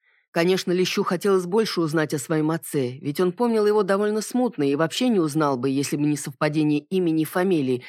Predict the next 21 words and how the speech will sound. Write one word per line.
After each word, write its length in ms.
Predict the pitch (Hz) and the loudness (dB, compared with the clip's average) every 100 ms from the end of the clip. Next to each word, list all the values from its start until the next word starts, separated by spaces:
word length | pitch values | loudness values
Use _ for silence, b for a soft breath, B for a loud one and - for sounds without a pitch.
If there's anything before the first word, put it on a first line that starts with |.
| B | B
Ярослав 460 | 147 151 151 151 143 | -2 -2 0 -2 -2
Щуров, 440 | - 208 165 - B B | 0 0 0 -2 B B
а 80 | 147 | -2
также 300 | 160 143 151 | 0 0 0
знакомые 500 | 156 156 170 151 151 | 0 0 0 2 0
Лещу 260 | 147 - | -2 -2
привычки 480 | 135 156 151 139 - | -2 0 0 -2 -4
цвиркать 560 | 131 - 202 185 139 123 b b | -8 -4 -2 -2 -4 -10 b b
и 80 | 147 | 0
давать 280 | 160 160 | 2 0
всем 220 | - 160 151 | -2 -2 -2
кликухи. 640 | 175 180 165 131 - 127 _ _ _ _ _ _ | -2 -2 -2 -4 -8 -14 _ _ _ _ _ _
Сейчас 460 | - 175 277 277 233 | -8 -4 -2 -2 0
Лещ 260 | 247 - | -2 -2
вновь 260 | 190 247 - | -2 -2 -2
смотрел 440 | 220 208 208 233 | -2 -2 0 0
на 120 | 202 | 2
Ящура 500 | 185 196 254 - 202 | 0 0 -2 0 -2
глазами 460 | 175 170 170 247 226 | 0 0 0 0 -2
Пашки 400 | - 233 - - | -2 -4 -4 -6
Прута, 540 | 208 240 240 202 127 | -4 -4 -2 -2 -4